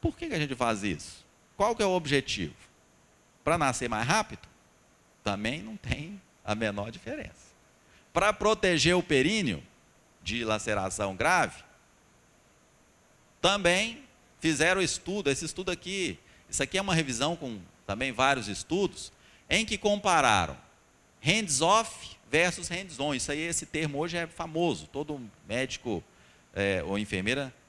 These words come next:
aliás, principalmente as enfermeiras obstetras. Como que você maneja o segundo período? Hands-on ou hands-off?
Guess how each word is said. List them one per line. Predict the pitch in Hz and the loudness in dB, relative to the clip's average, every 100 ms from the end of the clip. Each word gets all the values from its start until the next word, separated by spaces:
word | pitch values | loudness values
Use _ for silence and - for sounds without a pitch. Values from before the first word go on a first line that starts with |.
| _ | _
aliás, | 95 101 - | -2 -2 -2
principalmente | 156 151 143 - | -6 -6 -4 -4
as | 135 | -6
enfermeiras | 135 127 110 113 113 104 | -4 -2 -2 0 -2 -4
obstetras. | 90 - 92 87 - - _ _ - | -6 -2 -2 -2 -10 -20 _ _ -6
Como | 190 180 | -6 -6
que | - | -2
você | 160 - 160 | 0 2 2
maneja | 151 135 156 165 147 151 139 _ _ _ | 0 0 0 0 -2 -6 -8 _ _ _
o | 131 | -10
segundo | 139 139 147 | -6 -4 -2
período? | 139 123 110 92 | 0 0 0 0
Hands-on | 127 147 120 156 208 202 | -2 -2 -4 -2 -2 -2
ou | 196 | -2
hands-off? | 151 165 131 127 92 - | -2 -4 -2 0 0 -4